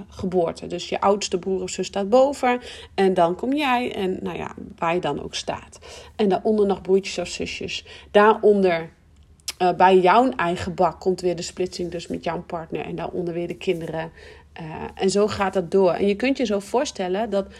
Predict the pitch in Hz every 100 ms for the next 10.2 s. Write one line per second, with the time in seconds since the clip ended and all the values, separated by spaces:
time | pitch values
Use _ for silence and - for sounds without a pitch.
0 | - - 202 202 214 240 233 208 208 220
1 | 214 202 196 285 339 - - 175 220 277
2 | - _ _ _ _ _ - _ _ -
3 | - _ - 175 170 - 185 180 190 196
4 | - 202 - - 190 180 - 180 165 170
5 | 170 180 - - 202 175 175 - - 170
6 | 185 190 190 180 185 - - 214 196 165
7 | 175 226 302 - - - 190 202 220 208
8 | 202 - 202 247 247 185 190 190 196 196
9 | - - - _ - 185 180 180 180 185
10 | 180